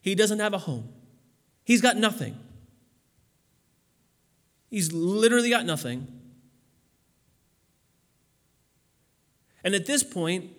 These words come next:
there's literally nobody who sees him or cares for him. He's in the same position as Saul.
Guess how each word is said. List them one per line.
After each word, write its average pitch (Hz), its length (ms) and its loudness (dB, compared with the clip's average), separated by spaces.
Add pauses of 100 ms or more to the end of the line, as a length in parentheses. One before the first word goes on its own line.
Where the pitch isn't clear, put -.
(600)
there's 196 300 4
literally 214 560 4
nobody 147 560 0 (2250)
who 180 140 -2
sees 208 320 -2
him 233 540 -6 (1000)
or 143 60 -4
cares 120 260 -6
for - 120 -16
him. - 180 -18 (680)
He's 247 140 10
in 262 80 8
the 262 60 4
same 285 260 0
position 269 440 -2
as 247 140 0
Saul. 247 480 -10